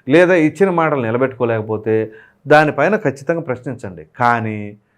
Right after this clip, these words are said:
"తగుదునమ్మా" అంట, ఇప్పుడు కాదండి,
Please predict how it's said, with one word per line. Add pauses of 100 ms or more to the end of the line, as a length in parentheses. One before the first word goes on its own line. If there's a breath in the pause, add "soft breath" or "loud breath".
(280)
"తగుదునమ్మా"
అంట, (520 soft breath)
ఇప్పుడు
కాదండి,